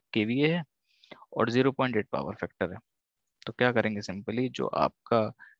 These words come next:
केवीए multiplied by power factor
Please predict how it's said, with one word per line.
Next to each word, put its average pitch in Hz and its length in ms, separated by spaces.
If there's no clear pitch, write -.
केवीए 120 540
multiplied 120 760
by 131 140
power 71 300
factor - 460